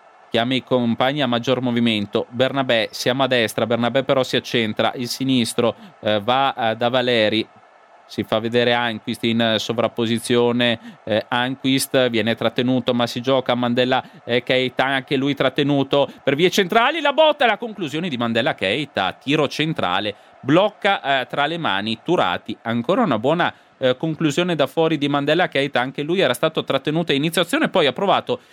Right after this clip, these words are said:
eh, il destro a sorprendere, eh, Turati che era comunque coperto da uno se non due giocatori, eh, Turati comunque bravo a controllare. Eh, prospetto certamente molto interessante questo portiere di ventitré anni, eh, lo ricordiamo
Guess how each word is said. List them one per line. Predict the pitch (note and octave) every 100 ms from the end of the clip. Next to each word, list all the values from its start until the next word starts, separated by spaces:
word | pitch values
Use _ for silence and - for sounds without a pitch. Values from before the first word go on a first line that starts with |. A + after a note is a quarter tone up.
| _ -
eh, | D3 C#3 C3+
il | C3+ D3+
destro | D3 A3 B3 - G#3+ G3+ F#3
a | B2+ D3+
sorprendere, | D3 D#3+ D3 E3 F#3+ F3+ C#3+ C3+ B2
eh, | C#3+ C3
Turati | - F3 F3 A#2 -
che | - E3
era | F#3+
comunque | D#3 E3+ B3+ D#3
coperto | - - D#3+ E3 D3
da | B2+
uno | D3 F#3 C3
se | B2+
non | C3+
due | C3+ E3
giocatori, | C3 B2+ D#3+ - B2+ C#3 - - - -
eh, | A2 A2+ G#2
Turati | D3+ A#2+ A#2+ A2
comunque | A#2 B2+ C3
bravo | A#2 G2+ G#2 G#2+
a | - A#2
controllare. | - A#2 A2+ B2 G#2 F#2 F#2 G2 F#2 _ _ _
Eh, | - - C#2+ D#2 D#2+ - - - - -
prospetto | F#2+ - G#2 -
certamente | - G2+ - G2+ G2+
molto | G#2+ G2 A2
interessante | G2+ G2 G2+ B2 A2 G2+
questo | G2 G#2+
portiere | - G2 B2 G#2+ G2+
di | A2 G#2+
ventitré | A2+ C#3 C3+ - G#2 - A2+
anni, | A2 F#2 G2+ A2+ -
eh, | G#2 G2 F#2+ F#2
lo | F#2+
ricordiamo | F#2+ F#2+ A2+ G#2+ F2 F2 F#2